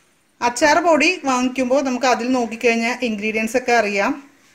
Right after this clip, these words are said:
കായവും ഉലുവാപ്പൊടിയും ഒക്കെ അതിൻ്റെ അകത്തുണ്ട്. അതുപോലെ ഉപ്പും അതിൻ്റെ അകത്ത് ചേർന്നിട്ടുണ്ടെന്നാണ് ഞാൻ ഈ വാങ്ങിയിരിക്കുന്ന പാക്കറ്റിൽ പറഞ്ഞിരിക്കുന്നത്. അപ്പോൾ എന്നാലും നമുക്ക് നോക്കിയിട്ട് ആവശ്യത്തിന്, ആവശ്യമുണ്ടെങ്കിൽ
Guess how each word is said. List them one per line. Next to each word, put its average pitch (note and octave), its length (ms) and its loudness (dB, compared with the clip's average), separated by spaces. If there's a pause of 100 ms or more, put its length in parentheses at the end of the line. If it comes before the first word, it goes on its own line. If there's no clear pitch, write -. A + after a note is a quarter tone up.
(400)
കായവും A#3 520 4 (100)
ഉലുവാപ്പൊടിയും A3+ 520 2
ഒക്കെ A#3+ 180 -4
അതിൻ്റെ A#3+ 180 2
അകത്തുണ്ട്. A3+ 400 0 (460)
അതുപോലെ C4+ 360 4
ഉപ്പും E4+ 300 -2
അതിൻ്റെ D#4+ 180 6
അകത്ത് D#4 200 2
ചേർന്നിട്ടുണ്ടെന്നാണ് C4 840 2 (140)
ഞാൻ A3+ 160 0
ഈ - 100 -4
വാങ്ങിയിരിക്കുന്ന A#3+ 640 -2 (180)
പാക്കറ്റിൽ A3 480 -2
പറഞ്ഞിരിക്കുന്നത്. G#3+ 640 -4 (960)
അപ്പോൾ D4 140 4 (100)
എന്നാലും C#4+ 320 4 (180)
നമുക്ക് C4 280 0
നോക്കിയിട്ട് B3 460 0 (220)
ആവശ്യത്തിന്, A3 520 -2 (200)
ആവശ്യമുണ്ടെങ്കിൽ G#3+ 580 -2